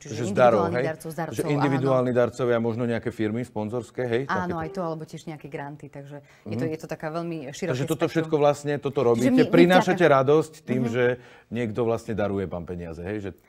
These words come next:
Speaker 2: takže
Speaker 1: Áno, tým, že ľudia nás podporujú,
Speaker 2: Mhm.
Speaker 1: tak my tým môžeme naozaj pravidelne a profesionálne rozosmievať deti, a nielen teda deti, v nemocniciach.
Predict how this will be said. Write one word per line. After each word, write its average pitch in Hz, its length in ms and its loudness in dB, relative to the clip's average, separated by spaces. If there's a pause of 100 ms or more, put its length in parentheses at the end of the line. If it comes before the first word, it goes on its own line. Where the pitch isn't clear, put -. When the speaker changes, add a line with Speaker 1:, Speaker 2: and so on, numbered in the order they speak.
(120)
Speaker 2:
takže 85 100 -8
Speaker 1:
Áno, 175 220 -4
tým, 294 240 -2
že 214 400 -4
ľudia 226 320 0
nás 180 160 -8
podporujú, 214 560 -6
Speaker 2:
Mhm. 208 80 -8
Speaker 1:
tak 175 160 -8
my 185 160 -6
tým 185 240 -8
môžeme 175 320 -8
naozaj 165 240 -8
pravidelne 180 480 -6
a 156 80 -12
profesionálne 160 720 -12 (240)
rozosmievať 156 640 -8
deti, 170 360 -6
a - 80 -6
nielen 170 280 -4
teda 151 160 -8
deti, 135 320 -10 (320)
v 135 100 -14
nemocniciach. 127 600 -14